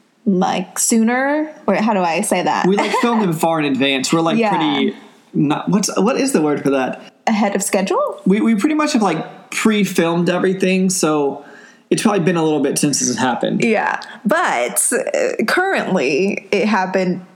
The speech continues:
Speaker 1: about a week or two ago, which was completely crazy. We don't see snow like that in Texas. Luckily, we didn't have any, uh, water or power outages for our apartment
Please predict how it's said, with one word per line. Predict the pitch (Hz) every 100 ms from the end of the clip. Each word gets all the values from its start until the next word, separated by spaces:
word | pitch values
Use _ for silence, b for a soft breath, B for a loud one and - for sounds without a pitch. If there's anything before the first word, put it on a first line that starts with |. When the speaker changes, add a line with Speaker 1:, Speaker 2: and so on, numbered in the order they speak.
| -
Speaker 1:
about | 196 - -
a | 185
week | 190 190
or |
two | 190 185
ago, | 151 - 185 113
which | 208 226
was | 185 185 - - _ _
completely | - 214 214 190 185
crazy. | 165 185 185 175
We |
don't | 175 175 -
see | - 190 180
snow | 185 208 180
like | 170 180
that | 165
in | 180
Texas. | 190 185 - - 196 -
Luckily, | 381 415 440 285
we | 214
didn't | 202 202 196
have | 202 190 185
any, | - 190 185 175 180 180 B B B -
uh, | - 180 - - 185
water | 175 180 196 196 190 190 190 190 -
or | 185 170
power | - 202 196 175
outages | - 170 185 185 - 135 - -
for | - 175 170 175 190 -
our | 185 180
apartment | 185 - - 208 156 98